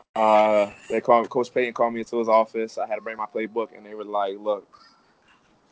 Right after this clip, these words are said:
we just didn't see everything that you put on film in training camp and in practices that didn't correlate over to the games." But he was like, "We saw from you in that training camp and in practice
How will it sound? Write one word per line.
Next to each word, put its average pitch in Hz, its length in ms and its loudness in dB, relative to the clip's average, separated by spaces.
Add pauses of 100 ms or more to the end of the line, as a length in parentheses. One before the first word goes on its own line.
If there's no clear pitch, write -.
(260)
we 117 140 -4
just 113 320 -8
didn't 127 260 4
see 135 380 2 (300)
everything 123 460 -2 (600)
that 123 240 -4
you 117 100 -8 (100)
put 131 320 -6 (160)
on 120 280 -6
film 127 520 -10
in 117 60 -10
training 131 220 -10
camp 127 320 -4
and 90 100 -12
in - 80 -20
practices 123 480 -2 (300)
that 110 80 0
didn't 113 160 -2
correlate 117 340 2
over 117 180 4
to - 120 -8
the 107 80 -10
games." 147 500 0 (320)
But 117 120 -2
he 127 100 0
was 123 120 2
like, 110 200 2
"We 110 100 -4
saw 135 440 4
from 135 500 -4
you 123 320 -8 (100)
in 139 280 -8
that 131 260 -8
training 147 320 -12
camp 160 320 -8 (180)
and 117 240 -10
in 117 140 -8
practice 147 500 -4